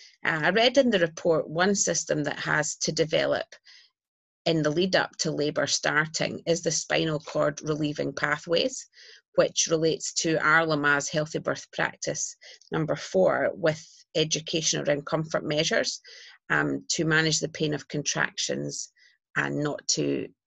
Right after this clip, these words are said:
necessarily need to intervene unless it's medically necessary.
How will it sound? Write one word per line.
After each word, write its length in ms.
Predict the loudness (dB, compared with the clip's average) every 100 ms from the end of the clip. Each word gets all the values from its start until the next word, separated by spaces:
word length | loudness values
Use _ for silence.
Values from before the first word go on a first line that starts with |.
| -20 -8
necessarily 680 | -4 0 0 0 0 0 0
need 240 | -2 -6 -4
to 280 | -4 -2 -6 -10 -20 -16 -4
intervene 800 | -4 0 0 0 -2 0 -2 -6 -14 _
unless 360 | -6 -2 -2 -4
it's 160 | -4 -4
medically 400 | -4 -6 -4 -2
necessary. 640 | -2 -6 -6 0 2 0